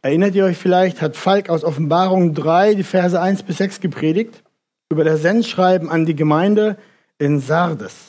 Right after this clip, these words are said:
Wir hatten dann gehört, wie der Herr Jesus die Gemeinde in Sardes tadelt, weil sie geistlich tot ist. Jesus rief sie dann zur Buße auf, rief sie auf, aufzuwachen,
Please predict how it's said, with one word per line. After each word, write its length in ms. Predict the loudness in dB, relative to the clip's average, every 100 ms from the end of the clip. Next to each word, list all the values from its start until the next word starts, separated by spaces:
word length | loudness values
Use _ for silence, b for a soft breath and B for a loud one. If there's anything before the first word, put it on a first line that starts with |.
| _ _ _ _ _ _ _ _ _ _ _ _ _ -8
Wir 180 | -2 0
hatten 220 | 2 2
dann 180 | 2 2
gehört, 460 | 2 2 2 0 -8 b b b b
wie 160 | -2 2
der 100 | 4
Herr 140 | 4
Jesus 640 | 4 4 4 4 0 -2 -16 b b b _ _ _ -2
die 140 | 0
Gemeinde 400 | 2 2 2 2
in 120 | 2
Sardes 500 | 2 0 0 0 -4 -8
tadelt, 640 | -4 0 0 -2 -8 -14 -20 _ _
weil 280 | -2 0 0
sie 180 | -2 -2
geistlich 640 | 2 2 0 -2 -4 -4 -12 -4
tot 260 | 0 0
ist. 380 | -2 -18 -20 -20 _ _ _ _ _ -2
Jesus 400 | 0 0 -2 0
rief 200 | 0 0
sie 140 | -2
dann 240 | 0 0 0
zur 140 | -2
Buße 520 | 0 2 2 2 0
auf, 520 | 2 4 2 -2 -12 -20 b b b b _ -6
rief 280 | 0 2 2
sie 160 | 0 2
auf, 280 | 2 0 -6 0
aufzuwachen, 1300 | 2 2 -2 -6 -4 -2 -2 0 0 2 0 -4